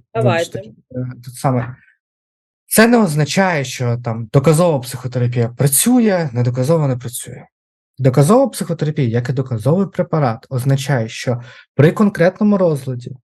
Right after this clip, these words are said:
Speaker 2: певний алгоритм може працювати. Антибіотики — доказовий препарат при лікуванні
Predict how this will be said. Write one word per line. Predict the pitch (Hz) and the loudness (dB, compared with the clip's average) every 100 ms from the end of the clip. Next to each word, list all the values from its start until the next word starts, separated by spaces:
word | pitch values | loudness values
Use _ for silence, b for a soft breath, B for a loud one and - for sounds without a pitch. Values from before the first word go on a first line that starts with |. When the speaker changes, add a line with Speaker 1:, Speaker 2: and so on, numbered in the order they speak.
| _ - | _ 2
Speaker 2:
певний | 143 180 202 196 | 4 6 4 0
алгоритм | 180 165 151 151 - 123 - | 0 0 0 -2 -6 -16 -2
може | 127 151 143 | 2 2 2
працювати. | 131 131 - 113 - - - _ B B - | -4 -8 -4 -4 -6 -10 -20 _ B B 2
Антибіотики — | 151 151 156 139 180 247 165 - - - _ _ | 4 4 2 2 4 2 -2 -12 -14 -20 _ _
доказовий | 135 139 139 120 135 180 127 | 0 0 4 2 2 0 -2
препарат | - 123 107 113 143 - | -4 -6 0 0 0 -6
при | - 113 | -6 -4
лікуванні | 104 110 113 123 | -4 0 2 2